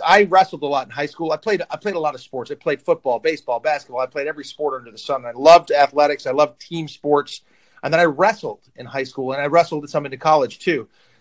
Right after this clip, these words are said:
um, but just intramurally in college with guys who were great high school wrestlers. And I really always enjoyed wrestling, and I was always very good at it. It was something that I was very talented at.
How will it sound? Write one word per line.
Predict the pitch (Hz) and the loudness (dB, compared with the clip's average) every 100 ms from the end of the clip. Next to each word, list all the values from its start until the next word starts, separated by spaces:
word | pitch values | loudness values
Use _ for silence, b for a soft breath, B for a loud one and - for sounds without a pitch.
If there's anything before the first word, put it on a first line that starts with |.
| - | -2
um, | 135 131 127 120 | 0 0 -4 -8
but | 139 139 | -8 -6
just | 147 | -10
intramurally | 147 147 143 151 127 | -8 -4 2 2 2
in | 110 | -4
college | 113 117 107 | -4 -4 -4
with | 117 | -6
guys | - 135 131 | -2 -2 -2
who | |
were | 135 | -8
great | 113 131 | -4 -2
high | 120 151 | 0 0
school | - 127 | -2 -6
wrestlers. | 123 - 123 127 120 | -6 -6 -8 -8 -10
And | 104 _ _ | -16 _ _
I | - - | 0 6
really | 160 165 170 139 | 8 6 4 2
always | 160 160 151 | 4 4 2
enjoyed | 143 143 151 147 | -6 -2 -2 0
wrestling, | 151 165 135 120 | 2 2 -2 -10
and | 139 | -8
I | |
was | 156 | -8
always | 185 | -8
very | 143 156 | -4 -6
good | 127 190 | 0 0
at | 165 107 | 2 -2
it. | - | -6
It | 110 | -18
was | 135 | -12
something | 139 139 | -10 -4
that | 131 | 0
I | |
was | 127 | 0
very | 127 123 | -2 -6
talented | 135 143 147 117 | -2 0 0 -2
at. | 104 101 | -6 -6